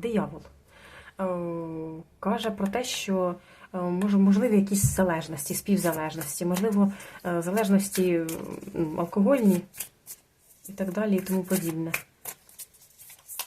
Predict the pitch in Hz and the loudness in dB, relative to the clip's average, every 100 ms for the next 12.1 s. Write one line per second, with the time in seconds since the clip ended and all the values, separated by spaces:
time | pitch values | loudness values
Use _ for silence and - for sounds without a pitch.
0 | _ - - - - 202 - 190 185 180 | _ -20 -16 -10 -8 -6 -4 -4 -4 -6
1 | 175 175 190 - - - - - - _ | -6 -6 -10 -10 -6 -6 -6 -18 -20 _
2 | _ _ _ _ _ _ _ - 233 - | _ _ _ _ _ _ _ -14 -12 -12
3 | - 196 196 - 202 - _ _ _ _ | -10 -10 -10 -14 -16 -16 _ _ _ _
4 | _ _ _ 208 196 226 247 202 190 208 | _ _ _ -8 -4 -4 0 0 2 0
5 | 214 202 - _ - - _ _ _ _ | 0 -4 -8 _ -20 -20 _ _ _ _
6 | _ _ _ _ _ _ _ - - 202 | _ _ _ _ _ _ _ -20 -12 -10
7 | 196 208 202 202 208 196 196 - - - | -2 4 4 4 4 4 4 -2 -8 -10
8 | - - - - - - - 202 196 - | -14 -14 -16 -14 -16 -18 -20 -14 -14 -14
9 | - - 202 196 - 196 - 240 - - | -16 -10 -8 0 0 0 -4 -10 -10 -6
10 | 285 - - 196 - - - - - - | -6 -4 -8 -8 -10 -18 -18 -16 -10 -4
11 | 233 - 233 220 - 269 262 - - 214 | -4 -4 -4 -4 -4 -6 -8 -10 -6 -2
12 | 208 | -2